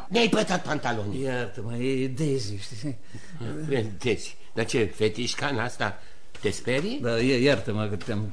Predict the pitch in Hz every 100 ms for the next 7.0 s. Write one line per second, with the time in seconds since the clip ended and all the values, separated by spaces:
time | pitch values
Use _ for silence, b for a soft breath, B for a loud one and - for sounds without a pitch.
0 | - - 92 127 - 147 123 123 143 131
1 | 139 127 123 117 131 147 170 131 123 175
2 | 131 135 135 127 120 - 139 127 120 107
3 | 131 110 127 127 151 202 180 175 156 -
4 | 143 151 165 156 139 120 - 123 101 104
5 | 95 78 95 95 B B 226 - 262 269
6 | 262 240 220 220 156 110 95 120 196 -